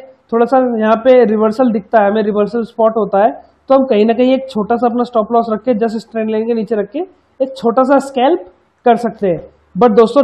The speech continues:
निफ्टी के अंदर आपको थोड़ा सा cautious होने की जरूरत पड़ेगी। ठीक है, आपको देखना पड़ेगा कि ऊपर की तरफ क्या price action बन रहा है। इस समय मैं आपको कोई one is to two का target, one is to two point five का ऐसा कोई target नहीं दूंगा। मैं आपसे बोलूंगा कि अगर आपको एक reversal spot out होता है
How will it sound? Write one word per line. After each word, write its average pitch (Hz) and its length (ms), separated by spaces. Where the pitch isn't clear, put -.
निफ्टी 208 360
के 247 100
अंदर 240 260
आपको 240 220
थोड़ा 233 200
सा 233 180
cautious 226 320
होने 233 180
की 233 80
जरूरत 220 300
पड़ेगी। 202 340
ठीक 254 120
है, 220 100
आपको 208 260
देखना 226 280
पड़ेगा 220 320
कि 285 160
ऊपर 220 260
की 240 80
तरफ 262 300
क्या 233 140
price 233 300
action 220 260
बन 185 200
रहा 165 100
है। - 80
इस 190 140
समय 233 100
मैं 226 140
आपको 226 220
कोई 240 240
one 202 140
is 214 120
to 240 120
two 233 220
का 226 60
target, 220 480
one 214 180
is 214 80
to 226 140
two 220 180
point 214 240
five 208 180
का 220 60
ऐसा 214 140
कोई 233 180
target 226 320
नहीं 214 100
दूंगा। 196 260
मैं 208 140
आपसे 214 260
बोलूंगा 214 400
कि 254 140
अगर 220 280
आपको 240 220
एक 247 120
reversal 214 360
spot 226 360
out 233 240
होता 202 280
है 269 80